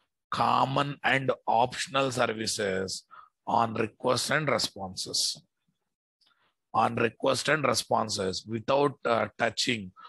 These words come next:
source code of the existing web components. I don't want to touch the source code of existing web component, but I want to add additional and common, additional,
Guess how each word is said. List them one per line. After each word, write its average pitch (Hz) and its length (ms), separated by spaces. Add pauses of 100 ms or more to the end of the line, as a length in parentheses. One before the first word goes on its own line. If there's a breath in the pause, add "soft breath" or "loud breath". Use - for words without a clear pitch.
(120)
source 139 500
code 143 300
of 123 240
the 139 100
existing 123 600
web 110 260
components. - 840 (600 loud breath)
I 117 140
don't 135 240
want 147 280
to 156 100
touch 131 320
the 147 100
source 135 340
code 143 260
of 139 160
existing 131 580
web 120 220
component, 120 640 (380 loud breath)
but 120 120
I 120 120
want 123 320
to 147 140
add 113 520 (480 loud breath)
additional 127 720
and 123 260 (140)
common, 123 720 (800 loud breath)
additional, 127 720